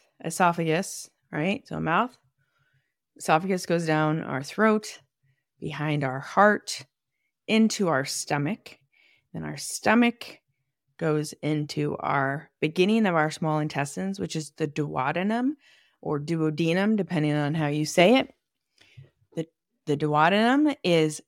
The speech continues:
really fixed. It's a pretty fixed tube, and it goes from our stomach,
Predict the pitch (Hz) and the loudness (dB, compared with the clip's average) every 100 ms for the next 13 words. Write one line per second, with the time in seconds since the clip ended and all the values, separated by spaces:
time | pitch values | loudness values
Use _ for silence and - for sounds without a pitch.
0 | _ _ _ _ _ - _ - 175 185 | _ _ _ _ _ -20 _ -8 0 2
1 | 220 214 151 - _ - - 170 262 - | 4 2 -2 -10 _ -20 -2 0 0 -4
2 | - - - 165 - 202 170 - - 196 | -6 -6 -6 -6 -4 -2 -4 -10 -4 -4
3 | 208 - - - - 165 165 233 - 156 | -4 -8 -12 -12 -6 -2 0 0 -2 -4
4 | 160 160 160 165 151 151 - - 247 262 | -2 -2 -2 -4 -4 -6 -10 -4 0 0
5 | 262 | -2